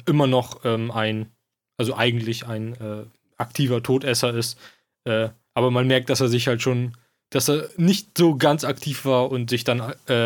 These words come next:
als Voldemort halt weg war, ähm, schon zurückgezogen hat. Äh, also man, man hat irgendwie schon gemerkt, äh, er ist jetzt nicht so einer der krassen, aber d-, er wahrscheinlich auch dabei war,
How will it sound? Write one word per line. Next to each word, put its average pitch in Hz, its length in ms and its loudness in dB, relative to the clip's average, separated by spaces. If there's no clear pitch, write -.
als 117 440 -4
Voldemort 123 560 0
halt 117 180 -2
weg 123 300 -2
war, 117 260 0
ähm, 107 360 -2
schon 131 300 2
zurückgezogen 117 640 -2
hat. 113 220 -6
Äh, 117 60 -8
also 110 180 -6
man, 113 200 -2
man 110 120 -2
hat 113 160 -2
irgendwie 127 340 0
schon 120 160 -2
gemerkt, 117 400 0
äh, 117 140 -4
er 113 100 -2
ist - 100 -4
jetzt 120 200 -6
nicht 117 180 -4
so 117 120 -4
einer 107 180 -6
der 107 120 -4
krassen, 120 320 -4
aber 123 140 2
d-, 135 200 -6
er 143 140 2
wahrscheinlich 151 720 2
auch 139 140 -8
dabei 123 440 0
war, 127 240 -2